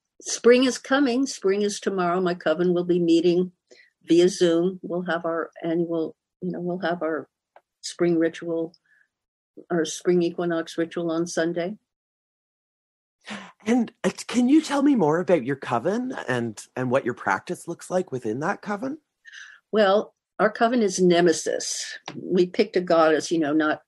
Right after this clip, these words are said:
Speaker 1: not Aphrodite frolicking through the sward, but not that I'm against love or frolicking through the
Speaker 2: <laughs>
Speaker 1: sword. But <clears throat> Nemesis began in the eighties, and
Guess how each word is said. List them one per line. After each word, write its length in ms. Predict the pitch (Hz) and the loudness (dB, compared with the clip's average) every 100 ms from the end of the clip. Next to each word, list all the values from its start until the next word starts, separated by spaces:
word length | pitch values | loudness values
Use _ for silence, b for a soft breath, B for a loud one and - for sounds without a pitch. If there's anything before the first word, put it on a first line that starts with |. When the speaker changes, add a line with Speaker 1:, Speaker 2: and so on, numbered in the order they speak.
| _ _ _ _ _ _ _ | _ _ _ _ _ _ _
Speaker 1:
not 300 | 190 185 175 - | 0 2 2 0
Aphrodite 800 | 170 - 165 - 147 151 156 151 - | -4 2 2 4 2 4 2 2 -4
frolicking 560 | - 151 156 160 160 | 0 2 2 2 0
through 200 | 165 156 | -2 -4
the 100 | 151 | -6
sward, 540 | 151 - 160 139 143 175 | -6 -2 2 2 0 -2
but 180 | 151 156 B _ - - | -2 -2 B _ -20 -8
not 200 | 175 135 | -4 -2
that 120 | 147 156 | -2 0
I'm 140 | 147 | 0
against 420 | 151 151 147 - | -2 -2 -4 -4
love 280 | 147 131 135 | -2 0 -2
or 80 | 131 | -10
frolicking 580 | - 220 151 254 - 233 | -8 0 4 6 6 4
through 140 | 233 | 4
the 340 | - 202 277 - | 2 -2 -4 0
Speaker 2:
<laughs> 40 | |
Speaker 1:
sword. 280 | 160 143 151 B B B B _ | 0 2 -4 B B B B _
But 260 | 190 175 175 - | 4 4 4 2
<clears throat> 320 | 190 214 - | 2 2 2
Nemesis 720 | 202 214 254 240 226 - - - | 2 2 0 0 -2 -4 -6 -6
began 720 | 196 190 180 180 180 175 - _ _ _ _ _ _ _ - | -2 2 4 4 4 2 -2 _ _ _ _ _ _ _ 0
in 120 | 180 | 2
the 180 | 180 170 | 4 2
eighties, 640 | 165 160 165 185 - - _ _ _ _ _ _ - | 2 2 2 0 -6 -14 _ _ _ _ _ _ 0
and 520 | 175 170 165 170 160 | 2 4 4 4 2